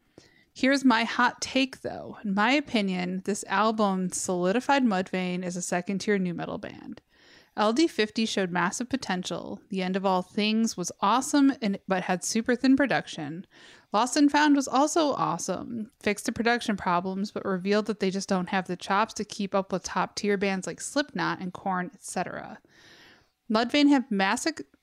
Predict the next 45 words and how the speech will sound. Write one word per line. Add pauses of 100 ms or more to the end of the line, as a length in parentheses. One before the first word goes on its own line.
a
massive
cult
following,
and
they
deserve
the
love. (420)
They
just
can't
seem
to
keep
up
with
the
top-tier
peers
when
it
comes
to
the
producing
of
a
whole
album
of
bangers
without
a
whole
bunch
of
filler. (640)
A
Mudvayne
greatest
hits (240)
would
be
incredible.